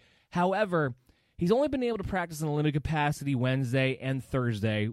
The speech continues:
We won't find, because they're on the West Coast, we're not gonna find out until later on in the day what he's able to do today. And while he's been designated to return, they still have not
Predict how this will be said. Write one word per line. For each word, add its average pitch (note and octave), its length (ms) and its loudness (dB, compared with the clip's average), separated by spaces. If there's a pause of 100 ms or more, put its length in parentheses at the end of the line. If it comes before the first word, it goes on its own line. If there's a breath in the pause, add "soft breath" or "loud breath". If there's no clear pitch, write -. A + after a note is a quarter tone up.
We C#3+ 160 4
won't D3+ 300 2
find, D#3+ 260 -4
because D3 220 -2
they're D#3+ 80 2
on D#3+ 60 0
the D3+ 60 0
West C#3+ 200 0
Coast, C3 260 -2
we're D3 60 0
not C#3 160 0
gonna D3+ 100 -2
find C#3+ 320 -2
out C3+ 120 0
until A#2+ 360 -4
later B2 340 2
on B2 200 2
in A2+ 100 0
the A2+ 60 0
day A2+ 340 -2 (360 soft breath)
what C#3 180 2
he's C3 240 -2
able B2 240 0
to A2+ 100 -8
do A2 220 -2
today. C3 580 -2 (380 soft breath)
And C#3 160 0
while D#3 160 2
he's E3+ 160 0
been D3 140 -4
designated C#3 680 -2
to C3+ 120 -4
return, F3 440 -6
they C#3 80 -2
still - 180 -6
have C#3+ 140 -4
not C3+ 180 -4